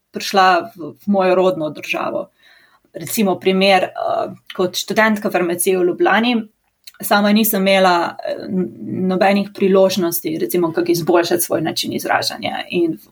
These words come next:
v mojem primeru farmacevtskih znanosti. Okej, ja, znala sem govoriti, recimo, o predmetu iz knjig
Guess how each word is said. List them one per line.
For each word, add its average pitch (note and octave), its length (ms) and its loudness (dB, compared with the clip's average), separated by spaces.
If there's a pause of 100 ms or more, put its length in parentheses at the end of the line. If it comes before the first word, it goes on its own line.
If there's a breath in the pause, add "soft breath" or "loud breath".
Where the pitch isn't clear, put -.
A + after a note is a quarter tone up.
(100)
v G3 80 2
mojem E3 220 2
primeru F3 320 -4
farmacevtskih - 640 -4
znanosti. - 500 -6 (420 loud breath)
Okej, G3 280 0
ja, - 280 0
znala F#3+ 320 0
sem G3+ 220 -2
govoriti, G3+ 500 2
recimo, G#3 420 0
o F3 600 2
predmetu G3+ 520 0 (340)
iz - 240 -8
knjig B3+ 400 2